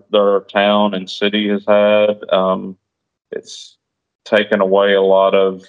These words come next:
you know, whenever I was younger, um, it was nothing to, I could literally leave my front steps at my parents' house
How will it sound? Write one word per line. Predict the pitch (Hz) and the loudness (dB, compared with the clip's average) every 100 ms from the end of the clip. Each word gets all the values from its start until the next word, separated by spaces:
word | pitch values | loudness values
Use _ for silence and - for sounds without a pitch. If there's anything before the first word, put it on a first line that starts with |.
| - | -4
you | 123 | -2
know, | 95 | 0
whenever | 95 101 101 101 | 0 0 0 0
I | 117 | 0
was | 131 98 | 0 -2
younger, | 95 95 98 95 95 95 _ _ _ _ _ - | -2 -2 -2 -2 -2 -4 _ _ _ _ _ -20
um, | - - - - - _ _ _ - | -18 -20 -20 -20 -20 _ _ _ -8
it | 76 | -8
was | - 95 90 | -4 -6 -6
nothing | 98 98 104 104 95 | -2 -2 -2 -4 -6
to, | 92 98 92 92 92 _ _ _ _ - | -4 -4 -2 -4 -6 _ _ _ _ -6
I | 104 | -4
could | 104 101 - | -2 -4 -6
literally | - 104 113 117 107 101 98 95 95 | -8 -2 -2 0 -2 -2 -4 -8 -14
leave | 98 104 104 104 101 - _ _ _ _ _ _ _ _ _ - | -8 -4 -2 -2 -6 -12 _ _ _ _ _ _ _ _ _ -10
my | 98 92 92 92 - _ | -4 0 0 -2 -8 _
front | 110 104 104 | -2 -2 -4
steps | - - - 104 101 - - 104 | -12 -10 -4 -2 -2 -4 -8 -8
at | 87 | -4
my | 92 | -4
parents' | 95 104 107 104 - | -2 -2 -2 -4 -4
house | 95 95 95 - | -2 0 -2 -4